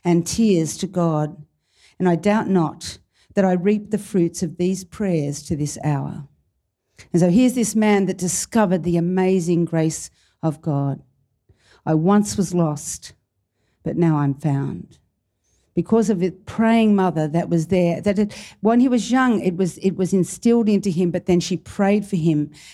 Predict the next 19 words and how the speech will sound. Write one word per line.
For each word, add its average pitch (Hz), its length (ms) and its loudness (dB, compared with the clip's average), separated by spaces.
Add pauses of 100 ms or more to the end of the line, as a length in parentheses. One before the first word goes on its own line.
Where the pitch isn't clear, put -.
and 185 140 2
eventually 202 500 0
he 180 100 0
was 156 220 -2
rescued 156 680 -2 (480)
and, 175 320 4
uh, 165 280 0 (180)
and 175 260 0
gave 180 240 2
testimony 175 540 0
to 156 160 -6
that. 156 260 -4 (280)
Another 247 320 4
amazing 208 440 2
man 226 380 2 (140)
is, 196 200 -6 (140)
uh, 190 160 0
Hudson 240 540 0
Taylor. 214 560 0